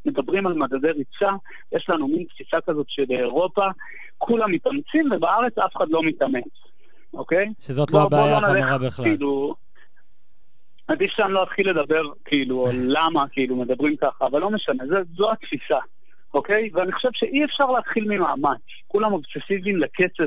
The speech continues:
Speaker 1: בכדורגל שלנו. מסתכלים על אירופה ואומרים, "אנחנו צריכים לשחק בקצב יותר גבוה, אז נרוץ עכשיו בלי סוף." ואני חושב שככה לא... ככה קשה מאוד מאוד להתקדם. זה כמו שעכשיו אתה, אתה תלמד לנגן גיטרה,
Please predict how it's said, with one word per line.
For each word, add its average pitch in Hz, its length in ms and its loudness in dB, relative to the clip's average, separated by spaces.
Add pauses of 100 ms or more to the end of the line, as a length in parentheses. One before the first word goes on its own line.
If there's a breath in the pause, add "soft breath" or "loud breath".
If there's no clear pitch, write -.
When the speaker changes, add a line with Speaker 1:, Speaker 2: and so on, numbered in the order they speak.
(120)
Speaker 1:
בכדורגל 147 480 0
שלנו. 139 360 0 (240 loud breath)
מסתכלים 208 440 0
על 196 80 4
אירופה 208 220 2
ואומרים, 220 220 2 (120)
"אנחנו 247 240 4
צריכים 254 320 0
לשחק 226 340 -2
בקצב 277 480 0
יותר 240 280 -4
גבוה, 233 340 4 (340 loud breath)
אז 233 180 2 (300)
נרוץ 233 380 2
עכשיו 240 320 2
בלי 190 240 2 (100)
סוף." 151 200 0 (640 soft breath)
ואני - 120 -4
חושב - 200 -2
שככה 262 460 0
לא... 254 380 4 (520 loud breath)
ככה 226 260 2
קשה 220 280 0
מאוד 214 260 2
מאוד 208 220 2
להתקדם. 190 480 2
זה 143 100 -4
כמו 185 140 0
שעכשיו 208 420 0
אתה, 180 140 -2 (440)
אתה - 180 0
תלמד 170 360 0
לנגן 165 400 2
גיטרה, 156 500 0